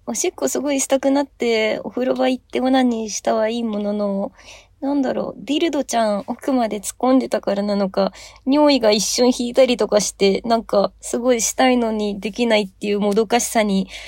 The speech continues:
めちゃくちゃ駆られました。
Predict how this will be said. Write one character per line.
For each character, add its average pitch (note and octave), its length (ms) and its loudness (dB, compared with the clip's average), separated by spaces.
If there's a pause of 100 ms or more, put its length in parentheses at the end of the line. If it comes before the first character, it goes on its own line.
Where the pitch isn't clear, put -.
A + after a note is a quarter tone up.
(240)
め A3 120 -4
ち G3+ 80 -4
ゃ G3+ 80 -2
く - 80 -4
ち - 180 0
ゃ A3 200 4 (180)
駆 G#3+ 200 0
ら G#3 60 6
れ G#3 160 2
ま A#3+ 140 4
し - 160 2
た。 A#3+ 300 2